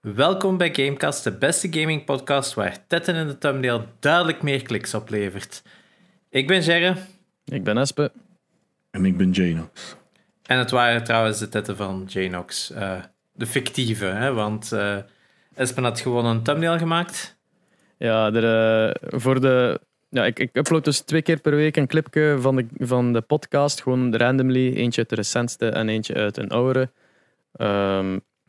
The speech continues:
Speaker 2: dat ik er, dat ik gewoon, eh, gewoon apart upload, zo'n kort filmpje. En die thumbnails daarvan ga ik gewoon los op whatever dat ik ervan kan maken. En die zijn meestal wel wat grappig.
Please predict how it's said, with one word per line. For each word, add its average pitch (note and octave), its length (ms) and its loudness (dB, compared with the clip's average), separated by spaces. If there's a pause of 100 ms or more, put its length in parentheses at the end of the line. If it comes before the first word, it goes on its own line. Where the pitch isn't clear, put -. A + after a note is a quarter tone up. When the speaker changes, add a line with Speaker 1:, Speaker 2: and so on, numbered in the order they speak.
(360)
Speaker 2:
dat - 240 -4
ik G2+ 120 -4
er, G2+ 120 -6
dat G2+ 100 -4
ik - 60 -12
gewoon, G2+ 320 -4
eh, - 100 -4
gewoon - 360 -4
apart A#2 440 -4
upload, A#2 360 -2
zo'n G#2 120 -6
kort G#2+ 200 -6
filmpje. A#2 340 -4 (380)
En A#2 120 0
die B2 100 2
thumbnails D3 280 4
daarvan C3 520 4
ga A#2+ 200 0
ik A#2 100 0
gewoon A#2 280 0
los G#2+ 380 0
op - 240 -4 (500)
whatever A2 480 2
dat A2+ 120 2
ik - 60 -6
ervan G#2+ 260 0
kan G2+ 160 0
maken. G2 500 0 (260)
En G2+ 220 -4
die G#2 120 -2
zijn A2+ 160 2
meestal A2+ 260 2
wel A2 140 4
wat G2 120 2
grappig. A2+ 380 0